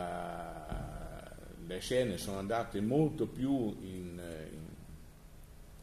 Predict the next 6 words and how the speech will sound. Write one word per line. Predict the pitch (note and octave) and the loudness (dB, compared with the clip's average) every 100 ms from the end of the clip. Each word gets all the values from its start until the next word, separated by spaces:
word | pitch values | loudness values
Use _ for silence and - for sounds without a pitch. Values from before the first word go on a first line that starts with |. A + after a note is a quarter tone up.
| - - - E2 | -14 -14 -12 -4
molto | G#2 B2 G2+ | 0 2 0
più | E2 | 0
in | F#2+ F#2+ | 0 2
là | B2 C3+ G#2 - | 2 2 0 2
come, | G#2+ A2+ G#2 F#2 E2+ - - - - - - - | 2 4 2 0 -2 -6 -12 -14 -14 -14 -14 -6
eh, | E2+ E2+ | -2 -2